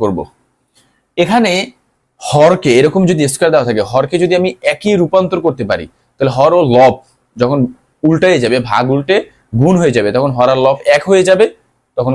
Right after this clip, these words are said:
কাটাকাটি করলে আমরা যেরকম এখানে যদি বলি, আহ, ফাইভ এক্স divided by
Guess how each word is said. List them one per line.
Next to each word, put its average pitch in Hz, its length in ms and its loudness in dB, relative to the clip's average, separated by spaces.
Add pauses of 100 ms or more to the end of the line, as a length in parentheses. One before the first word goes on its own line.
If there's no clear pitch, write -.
কাটাকাটি 160 380 -2
করলে 175 180 0 (180)
আমরা 135 140 0 (300)
যেরকম 180 260 0 (560)
এখানে 214 220 2
যদি 214 180 2
বলি, 156 160 0
আহ, - 800 -4 (160)
ফাইভ 175 200 2 (160)
এক্স - 140 -6 (340)
divided 175 380 0
by 226 80 2